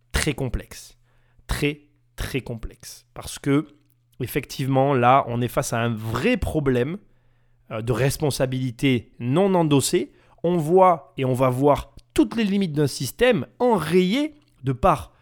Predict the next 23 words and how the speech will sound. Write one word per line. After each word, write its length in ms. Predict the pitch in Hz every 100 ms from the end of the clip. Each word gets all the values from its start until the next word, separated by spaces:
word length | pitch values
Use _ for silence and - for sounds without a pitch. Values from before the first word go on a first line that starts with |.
| _ _ _ _
la 180 | 120 117
hiérarchisation, 1000 | 127 202 180 170 - 170 156 160 - 233
la 100 | 165
complication. 920 | - - 254 208 226 175 151 - 214 - _ _ _ 170
Et 260 | 170 - 127
je 120 | 123
suis 160 | -
obligé 260 | 240 226 208
de 100 | 220
le 100 | 220
dire, 260 | 233 175 -
à 100 | 123
ce 120 | 139
stade, 400 | - 214 165 110 _ _ _ _ _
effectivement, 500 | 220 - 226 - 220
il 60 | 226
y 40 |
a 40 | 151
une 80 | 139
responsabilité 800 | 143 160 131 147 147 135 165
sur 180 | 139 120
Marseille 320 | 117 - 127
Habitat, 380 | 117 123 - 247